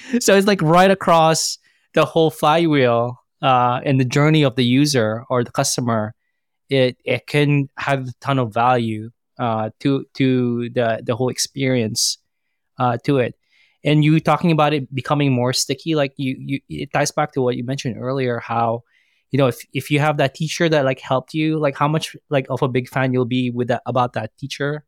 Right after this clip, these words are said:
or professor. I think it's the same thing with this, where, you know, it's harder to prove causation, like you mentioned, but, like, there is a strong hypothesis that you helping them um, they,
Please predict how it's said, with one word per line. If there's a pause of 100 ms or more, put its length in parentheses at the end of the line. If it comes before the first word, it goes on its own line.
or
professor.
I
think
it's
the
same
thing
with
this,
where, (520)
you
know,
it's
harder
to
prove
causation,
like
you
mentioned,
but,
like,
there
is
a
strong
hypothesis
that (680)
you
helping
them (260)
um,
they,